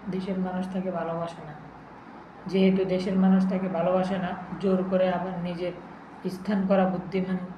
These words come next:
বুদ্ধিমানের কাজ হবে না বলে আমি মনে করি। তিনি যদি অপরাধী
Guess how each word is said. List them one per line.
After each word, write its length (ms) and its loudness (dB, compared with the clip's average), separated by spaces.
বুদ্ধিমানের 560 -4
কাজ 280 -2
হবে 200 -4
না 120 -2
বলে 220 -2
আমি 180 -6
মনে 320 -8
করি। 140 -4
তিনি 200 0
যদি 240 2
অপরাধী 480 0